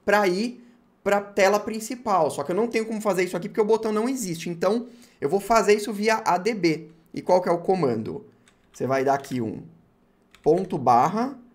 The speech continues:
né? A D B shell input, o key event três, né? Esse evento três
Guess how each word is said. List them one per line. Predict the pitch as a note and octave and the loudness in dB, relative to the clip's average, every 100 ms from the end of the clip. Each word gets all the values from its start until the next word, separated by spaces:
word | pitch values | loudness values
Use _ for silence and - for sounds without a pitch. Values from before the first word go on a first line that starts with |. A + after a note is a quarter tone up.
| - - _ - _ _ | -20 -20 _ -20 _ _
né? | B2+ D#3+ - | -6 -4 0
A | D3 D#3 | 4 4
D | F#3 | 4
B | F3 E3 G3+ A#3+ | 2 4 2 2
shell | - G#3+ E3+ F3 | -4 0 2 2
input, | G#3 G#3 A#3+ B3 - | -2 -4 -6 -6 -8
o | |
key | - - B3 C4+ - | -10 -4 -4 -4 -6
event | G#3 F3 E3 D#3+ - | -4 -2 -4 -6 -8
três, | - G3+ B3 D#3 | 0 2 2 -2
né? | D#3 G3 | -4 -4
Esse | F3 F#3+ | -4 -2
evento | D#3+ B2 F#3 A#3 E3+ | -2 0 0 -2 -6
três | - E3+ G#3 A#3+ - | -4 2 2 0 -6